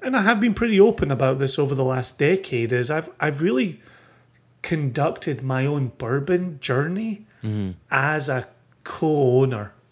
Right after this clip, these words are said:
Speaker 1: of Single Cask Nation.
Speaker 2: Yeah. Yep.
Speaker 1: And when I experienced this Black Button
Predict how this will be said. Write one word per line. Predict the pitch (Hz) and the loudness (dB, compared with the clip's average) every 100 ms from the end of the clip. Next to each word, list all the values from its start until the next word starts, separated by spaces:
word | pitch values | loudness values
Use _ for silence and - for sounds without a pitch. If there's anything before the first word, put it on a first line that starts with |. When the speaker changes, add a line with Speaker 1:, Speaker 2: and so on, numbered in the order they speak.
| _ | _
Speaker 1:
of | 147 131 | -4 0
Single | - 143 127 123 | 0 0 0 -2
Cask | - 135 117 - 120 | -4 -6 -4 -4 -6
Nation. | 110 120 196 98 - - | -6 -4 -4 -6 -18 -8
Speaker 2:
Yeah. | 110 | -6
Yep. | 113 _ _ _ _ _ _ _ - - - - - - - _ - | -6 _ _ _ _ _ _ _ -14 -14 -14 -20 -20 -20 -20 _ -6
Speaker 1:
And | 143 139 | 0 2
when | 135 | 2
I | 165 269 269 214 - _ - _ _ _ - | 2 0 -2 -6 -14 _ -20 _ _ _ -4
experienced | 143 - - - 151 156 147 139 | -2 2 0 0 0 2 0 0
this | 139 - | 0 -2
Black | - 123 143 135 - - | -4 -2 -2 -4 -14 -8
Button | 127 135 - 180 175 | -8 -4 -4 -4 -6